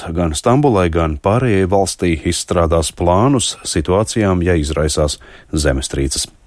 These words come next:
Divdesmit valstis, tostarp Francija, Lielbritānija, Kanāda un Indija, ano parakstījušas vienošanos cīņai ar viltus ziņu izplatīšanu internetā.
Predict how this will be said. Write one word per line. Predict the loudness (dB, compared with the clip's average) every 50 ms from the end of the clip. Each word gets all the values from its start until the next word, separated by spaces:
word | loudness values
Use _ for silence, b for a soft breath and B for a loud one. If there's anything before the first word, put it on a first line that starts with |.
| _ _ _ _ -18 B B B B B B B B B B
Divdesmit | B 2 4 4 4 4 4 4 2 2 4
valstis, | 4 4 4 4 2 0 0 0 0 0
tostarp | 0 -2 -2 0 0 0 -2 -2 -2 -6 -10
Francija, | -6 -2 0 0 2 0 2 2 2 4 4 4
Lielbritānija, | 4 2 2 2 2 0 -2 0 2 2 2 4 4 2 2 2 0 -2
Kanāda | 0 0 2 2 2 2 2 2 0 0 0
un | 0 0 2 2 2 2
Indija, | 2 2 2 2 2 2 2 2 2 0 -2 -6 -14 -20 _ _ _ -20 _ _ _ -4
ano | 0 2 2 4 4 2
parakstījušas | 2 2 2 2 0 -2 0 0 2 2 0 0 0 -2 -2 -2 0
vienošanos | 2 2 2 2 2 0 0 0 2 2 2 0 0 -4 -4
cīņai | -2 0 0 2 2 2 2 2 0
ar | 0 0 0 0 -2 B B B B
viltus | B -2 2 2 2 2 0 0 -2 -4 -2 -2 -2
ziņu | 0 0 0 0 0 0 0
izplatīšanu | -2 -2 -2 -2 -4 -4 -2 -2 -2 -2 -2 -2 -2 -2 -2 -2 -2
internetā. | -2 -2 0 0 0 0 0 0 0 2 2 2 2